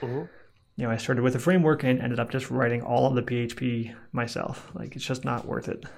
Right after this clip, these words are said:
Speaker 2: to use all these other things. Um, so I'm wondering if I should just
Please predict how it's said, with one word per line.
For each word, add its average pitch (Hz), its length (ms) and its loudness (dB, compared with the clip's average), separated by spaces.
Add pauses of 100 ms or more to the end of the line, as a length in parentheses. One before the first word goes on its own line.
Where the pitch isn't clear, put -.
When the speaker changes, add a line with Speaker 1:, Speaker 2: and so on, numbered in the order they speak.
(240)
Speaker 2:
to - 80 -10
use 127 140 0
all 117 100 0
these 117 160 0
other 117 180 -2
things. - 420 -4 (880)
Um, 117 520 0 (380)
so 147 180 4
I'm 135 180 6
wondering 139 640 8 (460)
if 135 180 -2
I 131 120 6
should 127 200 0
just 117 260 -2